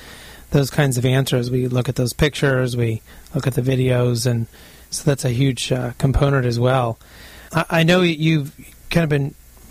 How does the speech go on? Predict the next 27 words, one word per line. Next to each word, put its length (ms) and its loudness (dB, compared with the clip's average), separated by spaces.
featured 400 0
as 160 2
a, 120 0
as 120 -4
a 60 2
leader 280 2
in 80 0
recruitment 580 -2
through 360 0
a 100 -4
lot 160 0
of 60 -2
different 260 -2
outlets, 480 0
H 160 0
R 140 2
O 100 0
Today, 420 0
Forbes, 760 -2
A 160 0
B 120 2
C 220 0
News, 480 2
C 160 2
C 180 -2
T 180 0
V. 180 0